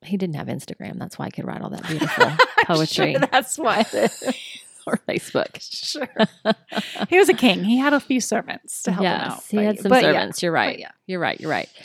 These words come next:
Speaker 1: And then he had that woman that slept with him at the end, that young girl. Remember when he was cold and he was dying?
Speaker 2: Yeah.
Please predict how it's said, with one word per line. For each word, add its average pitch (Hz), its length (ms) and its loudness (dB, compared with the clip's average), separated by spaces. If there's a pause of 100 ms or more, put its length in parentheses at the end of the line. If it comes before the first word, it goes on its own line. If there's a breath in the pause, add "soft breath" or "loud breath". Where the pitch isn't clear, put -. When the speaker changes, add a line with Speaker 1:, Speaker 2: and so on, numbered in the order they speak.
(320 loud breath)
Speaker 1:
And 196 100 0
then 262 60 -4
he 403 80 -2
had 247 100 0
that - 180 -8
woman 151 380 -2
that - 160 -10
slept - 260 -4
with 214 120 -4
him 214 100 -2
at 202 120 -4
the - 100 -10
end, 170 100 -2
that - 100 -4
young 175 200 -4
girl. 165 260 -2
Remember 180 300 -4
when 180 100 -2
he 156 60 -4
was 147 100 -10
cold 160 460 -6
and 170 80 -4
he 156 80 -4
was 139 100 -10
dying? 156 460 -8 (240)
Speaker 2:
Yeah. 240 280 -2